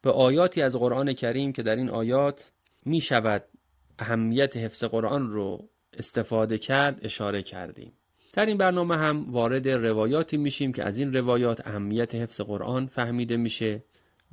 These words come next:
و برخی از این روایات رو مورد توجه قرار می‌دیم. امروز به یکی از اون روایات اشاره می‌کنم که از امام صادق علیه السلام در کتاب شریف وسائل الشیعه جلد شش صفحهٔ صد و هفتاد و شش.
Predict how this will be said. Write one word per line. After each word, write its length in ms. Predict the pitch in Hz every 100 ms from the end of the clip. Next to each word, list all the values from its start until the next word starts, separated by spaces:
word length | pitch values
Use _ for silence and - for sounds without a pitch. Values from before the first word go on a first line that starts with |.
| 117
و 340 | 113 117 117 113
برخی 360 | 120 120 -
از 140 | 101 107
این 100 | 104
روایات 360 | 98 107 117
رو 100 | -
مورد 320 | 104 101 101
توجه 480 | 110 101 95 95 120
قرار 320 | 101 92 92
می‌دیم. 460 | 92 95 - 92 -
امروز 320 | - 160 185 156
به 80 |
یکی 200 | 175 -
از 120 | 127 123
اون 100 | 120
روایات 320 | 110 120 110
اشاره 320 | 98 107 123
می‌کنم 540 | 147 135 147 147 151 - _ _
که 100 | -
از 140 | 113
امام 300 | 110 113 120
صادق 500 | 113 - 104 113 123
علیه 200 | - 101
السلام 640 | 101 98 101 104 127 131 127
در 160 | 107
کتاب 400 | - 101 110 107
شریف 400 | 104 101 110 113 107
وسائل 440 | 98 - 110 -
الشیعه 720 | 110 - - 98 113 120 123 143 _ _ _ _ _
جلد 320 | - 107 104 107
شش 400 | - 123 127 -
صفحهٔ 320 | 98 - 107
صد 260 | - 110
و 80 | 117
هفتاد 400 | 104 - 104 104
و 40 | 101
شش. 480 | - 101 - -